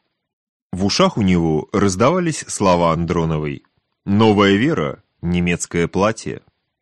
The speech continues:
В Москве нечего было делать Степану, здесь нельзя было поднять стрелецкого дела. Степан решился идти в Астрахань, там раздуть мятеж, поднять Поволжье за старую веру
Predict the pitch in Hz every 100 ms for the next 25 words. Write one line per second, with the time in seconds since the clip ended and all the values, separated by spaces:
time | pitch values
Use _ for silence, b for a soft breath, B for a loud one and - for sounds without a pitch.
0 | _ _ _ _ _ _ _ _ 104 123
1 | 170 - 220 226 139 156 180 92 82 82
2 | 82 82 85 80 - - 82 76 73 69
3 | 95 _ 85 90 156 175 - 101 98 98
4 | 92 90 90 76 b b 95 92 95 82
5 | - - 90 85 80 - 82 82 82 78
6 | 73 - _ _ _ - 101 90 92 92
7 | 95 95 101 92 - 90 - - 107 101
8 | 143 - 71 - 62 55 - _ _ 131
9 | 135 - 107 101 95 117 127 117 131 165
10 | 90 - _ b b b 98 95 117 120
11 | - 104 104 151 156 90 82 76 - 85
12 | 87 - 98 87 95 107 147 85 65